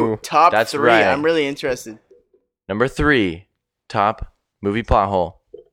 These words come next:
Speaker 3: Number three, movie plot hole.
Speaker 2: Number three.
Speaker 3: It's number three.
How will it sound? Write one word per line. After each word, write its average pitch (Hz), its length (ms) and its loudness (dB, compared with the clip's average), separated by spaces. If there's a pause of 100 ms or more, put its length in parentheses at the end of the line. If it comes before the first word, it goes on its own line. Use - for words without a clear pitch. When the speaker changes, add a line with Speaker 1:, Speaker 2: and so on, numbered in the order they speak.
(140)
Speaker 3:
Number 107 140 -4
three, 95 340 -4 (680)
movie 101 200 -4
plot 104 200 2
hole. 87 280 -4 (380)
Speaker 2:
Number 139 200 0
three. 156 240 0
Speaker 3:
It's 110 140 -4
number 107 180 0
three. 110 340 -6